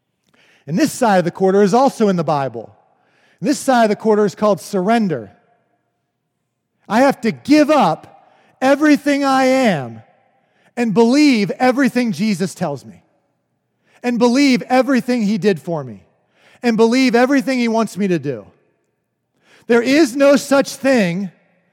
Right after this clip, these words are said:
as salvation without surrender.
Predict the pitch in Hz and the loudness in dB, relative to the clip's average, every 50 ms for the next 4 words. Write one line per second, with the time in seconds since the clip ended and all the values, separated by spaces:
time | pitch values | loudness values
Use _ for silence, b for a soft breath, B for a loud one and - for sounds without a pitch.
0 | _ _ _ _ _ _ _ _ - 226 233 226 - - - - 254 233 226 208 | _ _ _ _ _ _ _ _ -4 -2 -2 -2 -4 -4 -2 0 2 2 2 2
1 | 156 233 262 320 262 - - - 170 139 135 147 165 147 _ _ _ _ _ _ | 2 2 2 2 0 -2 -4 -8 -8 -8 -10 -12 -14 -16 _ _ _ _ _ _
2 | _ _ _ _ _ _ b b b b 143 143 127 b b 190 240 247 247 262 | _ _ _ _ _ _ b b b b -20 -20 -20 b b 0 2 4 4 4
3 | 269 277 269 - - 247 226 226 233 269 262 262 214 180 127 110 95 - | 2 0 -2 -4 -2 0 0 2 2 2 0 0 -2 -4 -4 -6 -12 -18